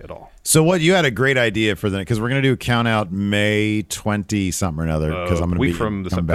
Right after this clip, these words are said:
Speaker 1: upcoming
Speaker 2: from
Speaker 1: Monday.
Speaker 2: L A.
Speaker 1: Yeah, yeah, yeah. It's, uh, probably, what, top ten shocking departures or something along those lines?
Speaker 2: Yeah,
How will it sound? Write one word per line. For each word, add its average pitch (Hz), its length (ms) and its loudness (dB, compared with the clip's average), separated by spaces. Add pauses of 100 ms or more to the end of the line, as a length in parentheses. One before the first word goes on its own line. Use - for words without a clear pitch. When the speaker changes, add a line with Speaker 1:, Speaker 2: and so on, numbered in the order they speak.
Speaker 1:
upcoming 87 120 -6
Speaker 2:
from 80 180 -2
Speaker 1:
Monday. 78 80 -2
Speaker 2:
L 73 40 -2
A. 69 60 -4
Speaker 1:
Yeah, 87 260 -2
yeah, 85 260 -4
yeah. 82 300 -4
It's, - 240 -12
uh, 87 300 -2
probably, 101 280 0 (140)
what, - 180 -10
top - 280 -6
ten 90 400 -4
shocking 92 420 -4
departures 95 500 -2
or 92 60 -4
something 98 380 -6
along 98 240 -4
those 95 160 -4
lines? 95 180 -2
Speaker 2:
Yeah, 123 320 2